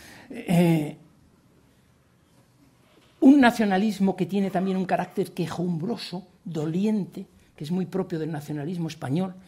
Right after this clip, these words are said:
del diecinueve, no es el nacionalismo orgulloso de los británicos, la Britannia, reina de los mares, ¿eh? No es el nacionalismo francés de la, de la, la Marianne, valiente en la barricada, con el pecho al aire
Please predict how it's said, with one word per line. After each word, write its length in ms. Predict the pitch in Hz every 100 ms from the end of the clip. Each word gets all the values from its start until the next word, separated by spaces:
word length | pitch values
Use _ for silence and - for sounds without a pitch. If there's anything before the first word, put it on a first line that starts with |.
| -
del 160 | 147 139
diecinueve, 600 | 139 143 156 185 147 147 - _ _ _
no 100 | 165
es 160 | 180 -
el 80 | 170
nacionalismo 600 | 170 165 151 170 147 156
orgulloso 680 | 143 160 156 185 - 160 147 - - -
de 80 | -
los 160 | 151 151
británicos, 800 | 160 160 180 165 147 139 - - - - - _
la 160 | 151
Britannia, 720 | 143 151 151 196 185 151 151 143
reina 360 | 156 156 139
de 80 | 135
los 160 | 123 120
mares, 520 | 151 147 117 - - - -
¿eh? 160 | 160 - - - -
No 140 | - 180
es 140 | 185
el 120 | 180
nacionalismo 760 | 170 165 165 160 185 170 165 147 - -
francés 640 | - 165 131 185 175 -
de 120 | 135 147
la, 160 | 147
de 200 | - 147
la, 360 | 147 151 143 -
la 160 | 156
Marianne, 880 | 165 143 147 196 190 165 143 - - - _ _
valiente 580 | - 165 190 196 156 160
en 100 | 160
la 80 | 156
barricada, 600 | 175 165 165 190 170 160
con 140 | 156
el 100 | 147
pecho 260 | 147 175 -
al 60 | 170
aire 480 | 175 156 156 151